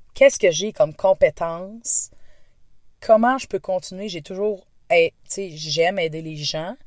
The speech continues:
Qu'est-ce que j'ai comme compétence ? Qu'est-ce que je sais ?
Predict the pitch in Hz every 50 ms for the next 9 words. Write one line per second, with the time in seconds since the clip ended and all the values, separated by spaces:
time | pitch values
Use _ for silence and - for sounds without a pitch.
0 | - _ _ - - - - 240 240 240 - - 190 160 147 180 202 - - 165
1 | 151 143 - 175 165 - 156 143 - - 165 175 190 - - - 226 - - -
2 | 175 147 143 131 104 - - - - - 170 180 196 247